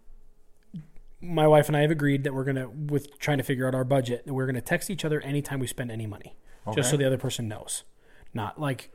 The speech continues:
Speaker 1: not a controlling thing, but just so that you know, we're trying, so we can keep track. We got this little shared, uh, you know, shared document of, like, we're trying to keep track of some stuff. And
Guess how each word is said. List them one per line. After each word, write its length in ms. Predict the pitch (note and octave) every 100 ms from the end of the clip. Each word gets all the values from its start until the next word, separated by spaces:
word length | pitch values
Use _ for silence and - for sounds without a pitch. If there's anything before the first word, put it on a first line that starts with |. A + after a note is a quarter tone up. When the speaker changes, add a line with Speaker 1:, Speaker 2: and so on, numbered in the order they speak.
| D4
Speaker 1:
not 200 | E3 C3
a 60 |
controlling 400 | - F3 F#3+ F3
thing, 180 | D3+ D#3
but 100 | C#3
just 180 | C3 C3+
so 100 | D#3+
that 80 | D3
you 100 | D3+
know, 300 | C#3 C3 B2+ - - - - - - -
we're 100 | -
trying, 260 | A2+ C#3+ B2+
so 120 | C#3+
we 100 | C3+
can 100 | B2+
keep 180 | - D3+
track. 280 | - D3 C#3
We 80 | B2
got 120 | B2+
this 140 | A#2
little 140 | D3 B2+
shared, 480 | - C#3 C#3 C3+ - - - -
uh, 120 | D3+ C3+
you 100 | C#3+
know, 120 | B2
shared 300 | A2+ C#3+ C3+
document 420 | C3 A#2+ - A#2
of, 140 | G#2 A2
like, 180 | A2+ -
we're 60 |
trying 160 | A2+ A#2
to 40 |
keep 180 | A2 A#2
track 240 | - G#2
of 80 | -
some 120 | -
stuff. 340 | A2 - - - - - - - - - - - -
And 540 | C#3 C3+ B2 A#2+ A#2